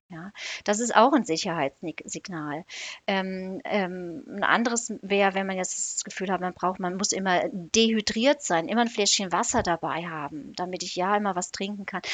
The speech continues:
Also da gibt's unzählige, man muss sich da selber kennenlernen, was wichtig ist. Wichtig ist, dass man diese Sicherheitssignale auch gar nicht bei sich hat. Ja,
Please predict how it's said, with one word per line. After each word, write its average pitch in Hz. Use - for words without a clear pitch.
Also 226
da 277
gibt's 277
unzählige, 254
man 220
muss 233
sich 269
da 233
selber 220
kennenlernen, 247
was 214
wichtig 240
ist. -
Wichtig 302
ist, -
dass 254
man 285
diese 226
Sicherheitssignale 226
auch -
gar 196
nicht 233
bei 180
sich -
hat. -
Ja, 175